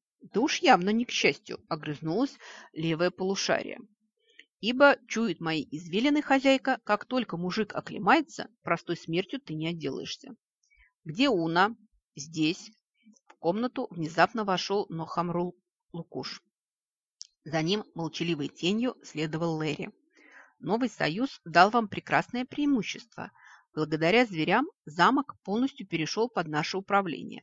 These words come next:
а буквально первые две вылазки этих хищников надёжно отбили у противника желание брать замок штурмом. По крайней мере, пока. Если вы закончили подслушивать и решать свои мелкие проблемы,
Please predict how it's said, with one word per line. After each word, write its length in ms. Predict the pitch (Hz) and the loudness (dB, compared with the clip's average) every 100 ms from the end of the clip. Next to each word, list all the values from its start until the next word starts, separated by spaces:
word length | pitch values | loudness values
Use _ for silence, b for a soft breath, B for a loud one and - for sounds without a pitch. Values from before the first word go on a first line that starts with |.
| _ | _
а 120 | - | -4
буквально 560 | 175 - 233 254 180 - | -4 2 6 6 2 -4
первые 500 | - 196 165 151 143 | 0 0 0 -4 -4
две 320 | 170 156 - | -4 -4 -4
вылазки 500 | 165 254 359 - - | -4 0 0 -2 -10
этих 300 | - 170 165 | -8 -8 -8
хищников 560 | - 180 - - - - _ B B B | -10 -8 -8 -10 -12 -16 _ B B B
надёжно 560 | - 151 165 185 254 262 | -4 -4 0 0 4 4
отбили 340 | 262 262 262 - | 4 0 -2 -4
у 80 | 160 | -2
противника 640 | 160 151 190 240 247 240 | 0 0 -2 -2 -2 -4
желание 500 | 226 247 240 240 233 | 0 2 2 0 -2
брать 360 | 160 160 180 - 175 | -2 0 0 0 -6
замок 440 | 160 151 160 - | 0 0 0 -8
штурмом. 520 | - 165 147 131 - _ _ b b b | -12 -10 -8 -10 -12 _ _ b b b
По 100 | - | -12
крайней 340 | - 220 320 190 | 0 2 2 0
мере, 200 | 190 113 | 0 -2
пока. 380 | - 190 - - _ _ _ - | -4 -6 -6 -8 _ _ _ -8
Если 380 | 190 294 269 | -2 -2 -2
вы 240 | 214 175 - - | -2 -4 -4 0
закончили 560 | 165 175 208 180 170 | 2 2 0 -4 -8
подслушивать 800 | - 180 - 277 - - 214 - B B B B | -8 -10 -6 -4 -4 -6 -10 -12 B B B B
и 100 | 170 | 0
решать 340 | 196 - 226 | 0 2 0
свои 280 | - 151 147 | 0 -2 -2
мелкие 400 | 170 208 - - | 0 -2 -4 -14
проблемы, 560 | - - 175 294 311 | -4 -2 0 0 0